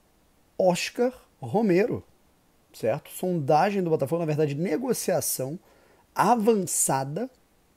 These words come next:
tá? Isso que é, assim, eu não tenho palavras pra, <laughs> assim, cada detalhe, né, dessa notícia, a gente vai embaraçar tudo aqui, né? Aliás, a gente vai desmembrar, né, tudo aqui. Perdoem, né, cara? A cabeça tá com muito sono. É... mas o negócio é o seguinte, cara, de madruga,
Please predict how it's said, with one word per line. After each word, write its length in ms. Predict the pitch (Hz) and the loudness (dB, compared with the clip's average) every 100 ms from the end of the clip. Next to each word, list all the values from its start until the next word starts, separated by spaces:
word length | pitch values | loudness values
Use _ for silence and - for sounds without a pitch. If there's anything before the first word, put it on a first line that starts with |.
| _ | _
tá? 200 | - 147 | -6 -4
Isso 200 | 147 - | -4 -6
que 80 | - | -8
é, 80 | 147 - 196 | -8 -10 -12
assim, 340 | - 175 143 - - - - - _ _ _ | -4 0 0 -2 -20 -20 -20 -20 _ _ _
eu 80 | - | -4
não 80 | 175 | -2
tenho 160 | 240 254 | -2 2
palavras 640 | - 226 139 160 139 - | 6 6 6 2 0 -4
pra, 180 | 143 139 _ _ _ | -6 -6 _ _ _
<laughs> 360 | _ - - 202 | _ -8 -4 -2
assim, 340 | - 170 139 - | 0 0 -2 2
cada 260 | 180 180 | 4 4
detalhe, 680 | 156 160 - 131 143 170 151 | 2 0 0 0 2 0 -2
né, 180 | 123 120 | -2 -4
dessa 340 | 120 127 139 | -4 -4 -2
notícia, 400 | 120 110 151 147 | -2 -2 -4 -4
a 20 | |
gente 100 | 127 | -6
vai 100 | 127 | -4
embaraçar 480 | 123 120 120 - 120 | 0 0 0 -2 -4
tudo 200 | - 113 | -6 -12
aqui, 300 | 107 - 170 - - - - | -8 -4 -4 -4 -20 -20 -8
né? 200 | 120 123 | -2 0
Aliás, 340 | 123 131 110 92 | 0 -2 -2 -6
a 100 | - | -12
gente 100 | - | -6
vai 120 | 123 | -4
desmembrar, 760 | 123 139 185 120 120 117 - _ _ | -2 -2 0 0 0 0 -2 _ _
né, 240 | 120 104 98 | -10 -10 -10
tudo 160 | - 95 | -12 -12
aqui. 280 | 92 156 160 - - | -8 -8 -8 -12 -10
Perdoem, 420 | 147 131 117 107 | -4 -2 -2 -4
né, 100 | 110 | -6
cara? 200 | 104 - - | -10 -16 -12
A 20 | |
cabeça 440 | - 120 123 - | -10 -6 -6 -8
tá 60 | 120 | -8
com 80 | 117 | -6
muito 200 | 120 - | -6 -6
sono. 380 | - 143 156 - - - - _ | -4 -2 -4 -6 -20 -20 -20 _
É... 640 | 113 113 113 113 113 110 107 | -4 -2 -2 -2 -2 -4 -4
mas 120 | 143 | -2
o 20 | |
negócio 260 | 175 196 208 | 0 0 -2
é 20 | |
o 20 | |
seguinte, 380 | 165 131 117 101 | -6 -4 -4 -4
cara, 160 | 123 120 | -4 -4
de 80 | 151 | -4
madruga, 640 | 165 151 208 208 214 | -2 -2 0 0 -2